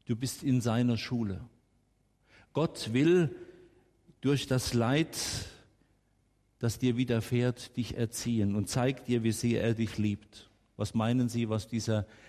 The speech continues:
Leidende darauf zur Antwort gegeben hat? „Dann soll doch Gott bitte mal einen anderen lieben.“ Es scheint, dass Menschen bei Hiob mit ihrem Latein am Ende sind.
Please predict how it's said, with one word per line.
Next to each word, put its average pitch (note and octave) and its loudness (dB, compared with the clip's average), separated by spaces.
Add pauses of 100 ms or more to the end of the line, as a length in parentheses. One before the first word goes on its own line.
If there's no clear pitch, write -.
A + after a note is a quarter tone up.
(120)
Leidende A#2 2
darauf G#2+ 0
zur - -6
Antwort G#2 -4
gegeben F#2+ -4
hat? - -8 (800)
„Dann A2 2
soll A2 0
doch G2+ -4
Gott - -4
bitte A2 0
mal G2+ 2 (380)
einen G#2+ 0
anderen G#2 0
lieben.“ F#2 -2 (2750)
Es C3 2
scheint, G3 4
dass F3 2
Menschen G3+ 4
bei F3+ 4
Hiob F#3 6
mit F3 2
ihrem D#3+ 4
Latein C#3+ 2
am C3+ 0
Ende B2+ 2
sind. G2 -2